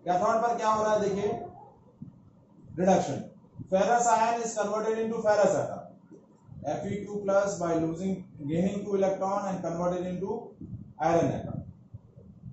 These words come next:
अब देखिए यहाँ तीन इलेक्ट्रॉन लूज हो रहे हैं या दो गेन हो रहे हैं, इलेक्ट्रॉन एक्सचेंज प्रॉपर नहीं है, बैलेंस करना पड़ेगा। इसको टू से मल्टीप्लाई करेंगे, इसको थ्री से और बैलेंस कर देंगे।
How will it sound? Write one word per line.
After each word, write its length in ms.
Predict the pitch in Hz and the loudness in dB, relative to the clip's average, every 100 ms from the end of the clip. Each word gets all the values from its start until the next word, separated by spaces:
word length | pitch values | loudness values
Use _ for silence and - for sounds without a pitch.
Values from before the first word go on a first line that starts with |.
| - | 0
अब 100 | 180 | 4
देखिए 180 | 208 208 | 6 6
यहाँ 280 | 185 196 208 | 6 4 2
तीन 140 | 226 226 | 0 0
इलेक्ट्रॉन 380 | 220 220 220 | 2 2 2
लूज 180 | 220 226 | 2 4
हो 100 | 214 | 4
रहे 120 | 214 | 4
हैं 60 | 220 | 2
या 100 | 240 | 4
दो 180 | 214 214 | 8 8
गेन 220 | 185 180 | 8 6
हो 120 | 151 127 | 4 2
रहे 100 | 113 | 0
हैं, 140 | - | -4
इलेक्ट्रॉन 320 | 143 156 196 190 | -4 -2 -2 -2
एक्सचेंज 360 | 180 196 196 180 | -4 -6 -6 0
प्रॉपर 300 | 175 170 175 | 2 2 2
नहीं 160 | 180 | 0
है, 240 | 190 170 - | 0 -2 -2
बैलेंस 280 | 139 160 160 | 0 0 0
करना 220 | 175 170 170 | -2 0 0
पड़ेगा। 320 | 165 165 175 - - - _ - | 0 0 -2 -4 -12 -20 _ -20
इसको 200 | - - 175 | -12 -6 -2
टू 120 | 190 | 0
से 100 | 185 | 0
मल्टीप्लाई 460 | 196 185 190 185 180 | 0 0 0 2 2
करेंगे, 280 | 180 185 185 | 0 0 -2
इसको 300 | 165 175 160 | -2 -4 -4
थ्री 180 | 147 127 | -2 -4
से 200 | - - - _ - | -6 -12 -18 _ -18
और 240 | - 156 170 | -4 0 2
बैलेंस 320 | 175 156 - | 4 2 0
कर 100 | 110 | -6
देंगे। 1300 | 98 95 92 - - - - - _ _ _ _ - | -6 -8 -10 -14 -20 -20 -20 -20 _ _ _ _ -12